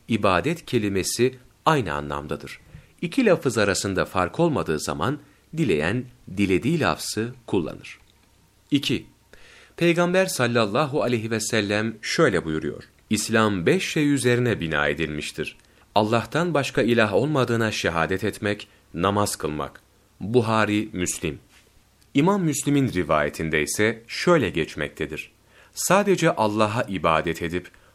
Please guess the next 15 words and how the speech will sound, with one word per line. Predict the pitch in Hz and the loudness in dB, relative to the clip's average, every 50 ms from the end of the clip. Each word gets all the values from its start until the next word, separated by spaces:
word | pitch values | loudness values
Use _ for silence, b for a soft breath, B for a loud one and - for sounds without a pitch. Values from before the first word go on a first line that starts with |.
| b b | b b
onun | - 139 156 190 196 170 | 2 4 4 4 2 0
dışındakilere | 139 123 - 139 127 120 117 110 - 120 104 107 107 110 104 | -2 -2 -2 0 2 2 2 0 0 0 0 2 2 2 0
ibadet | 107 101 87 95 92 92 92 90 95 90 - | 0 -2 0 2 4 4 4 2 0 -2 -4
etmemek, | 101 101 - - 98 92 92 92 92 - - - _ _ _ _ _ - | -4 -6 -4 -4 -4 -2 -2 -2 -4 -6 -8 -16 _ _ _ _ _ -2
namaz | 95 98 110 110 117 110 110 110 - | 2 2 4 4 4 2 0 -2 -4
kılmak." | - 82 76 73 69 69 - - - _ _ _ _ b b b b b b b b | -6 -6 -6 -6 -6 -8 -10 -14 -20 _ _ _ _ b b b b b b b b
Demek | 135 165 202 226 226 - | 0 2 2 0 0 -2
ki | - 165 | -2 -2
sahabenin | - - 151 139 139 135 135 139 147 156 143 | 0 0 0 0 2 2 2 4 4 4 2
yanında | 101 82 78 73 69 69 69 80 90 135 147 - - - - - _ - | 2 0 -2 -2 -4 -4 -2 -2 0 -2 -2 -6 -12 -20 -20 -18 _ -2
"Allah'tan | 85 85 85 87 85 - - - 139 156 151 120 | -2 0 0 -2 -4 -4 -4 -4 -4 -2 0 0
başka | 110 107 - - 113 | 0 -2 -2 -2 -4
ilah | - 104 98 101 98 90 82 | -2 -2 0 0 0 0 -2
yoktur" | 78 95 123 - - - 107 95 90 | -2 -2 -2 -2 -2 -2 -2 -2 0
cümlesiyle | - - 82 76 69 69 - - 87 80 73 80 90 113 110 | -2 -4 -4 -4 -4 -6 -6 -6 -4 -4 -2 -2 -4 -4 -6